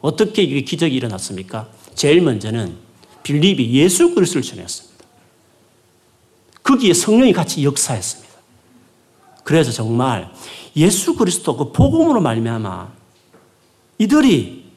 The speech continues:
예수를 믿고 받아들이면서 예루살렘과 사마리아가 하나 될 수 있는 브릿지가 만들어지기 시작한 거죠. 그리고 이 브릿지를 확실하게 컨펌하고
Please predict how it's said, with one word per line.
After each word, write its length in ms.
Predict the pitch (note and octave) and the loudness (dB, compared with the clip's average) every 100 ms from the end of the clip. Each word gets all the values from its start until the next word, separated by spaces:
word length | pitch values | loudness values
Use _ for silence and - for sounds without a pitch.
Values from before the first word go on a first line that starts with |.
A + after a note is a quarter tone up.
| _ _ _ _ _ _ _ _ - | _ _ _ _ _ _ _ _ -2
예수를 360 | E3+ F#3 C4 A3 | 2 2 2 2
믿고 260 | F#3+ - F3 | 2 0 0
받아들이면서 1000 | F#3 F3 C#3+ C#3 B2+ A2 - G2+ F#2 - - _ _ _ _ - | 0 0 0 0 0 -2 -6 -8 -10 -16 -20 _ _ _ _ 0
예루살렘과 760 | E3+ A3 B3 C4 A#3+ G3+ F3 | 2 4 2 2 2 2 0
사마리아가 500 | D#3+ - F3 G3 G3 | 0 -2 0 2 2
하나 300 | D#3 - B3+ | -2 0 2
될 140 | C4+ A#3 | 2 2
수 140 | - | 0
있는 400 | F3 D#3 C3+ B2 | 0 2 -2 -2
브릿지가 420 | - A#3 - A#2+ | -4 -6 -6 -8
만들어지기 500 | G#2+ F#2+ G2+ G2 - | -6 -8 -12 -14 -16
시작한 360 | A2 - - - | -16 -16 -16 -18
거죠. 220 | - - - _ _ _ _ _ _ _ _ | -20 -20 -20 _ _ _ _ _ _ _ _
그리고 200 | - E3 | 2 4
이 200 | D3+ C#3+ | 2 -2
브릿지를 680 | - C3 C#3 - G#2+ G#2 F#2 - | -2 -4 -4 -8 -6 -8 -10 -14
확실하게 680 | - - A#3+ - - C#4+ | -8 -4 -4 -2 0 0
컨펌하고 760 | F#3 - G3+ F#3+ D3+ G2 - F#2 | 0 -2 -2 0 -2 -4 -10 -16